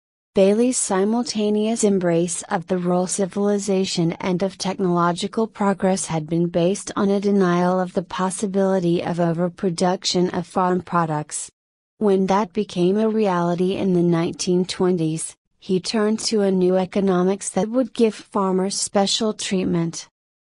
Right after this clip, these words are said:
Finally, after desperately toying with communism, he had to choose between fewer farmers and farm families and restraint on technology or production.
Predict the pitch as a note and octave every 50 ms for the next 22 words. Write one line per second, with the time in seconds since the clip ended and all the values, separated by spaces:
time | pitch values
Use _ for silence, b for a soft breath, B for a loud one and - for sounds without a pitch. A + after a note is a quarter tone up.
0 | _ - - B3+ B3+ C4 B3+ A#3 G#3 F#3 E3+ E3 E3 F3+ G#3 - _ _ _ _
1 | - F#3+ F#3 F3 - - F#3 E3+ D3+ F3+ F3 F3 F3 - - - - - A3 A3
2 | A3 G#3+ - - A3+ G#3 G3+ G3 F#3+ F3+ F3 F3 F3 F3 F3 E3+ - - - -
3 | G3+ G#3 G3+ F#3 F3 E3+ E3 E3+ E3 D#3+ D#3 D#3+ D#3+ D#3 D#3 D#3+ D#3+ - _ _
4 | _ _ _ - A#3 A3+ A3 G3+ G#3 A3+ G#3 G#3+ - - - - - G3 F#3 F3
5 | F3 F3 - - G3 - - - G3 F3+ F3 F3 - - - G3 F3+ F3 F3+ F#3+
6 | G3 G3 - - G3+ F#3 F3 E3+ E3 D#3 D#3+ D#3 D3+ D3+ D3+ D#3 - - _ -
7 | F#3+ G3 F3+ - F#3 F3 E3+ F3 F3+ G3 F#3 - - F#3+ F3 E3+ F3 F#3 G3 G3+
8 | G#3 A3 A3 - - - G#3+ G3 F#3 F#3+ G3 - - - - F3+ E3+ F3 F#3+ G3
9 | - - - F#3+ F#3 E3+ D3+ - - A3+ - - G#3 F#3+ F3+ F3 F3 F3 D#3+ F3
10 | F3 E3+ F3 F3 - - - F#3 F3 - - G3 F3+ F#3+ F3+ F3 E3+ - - F#3
11 | D#3+ D3+ D3+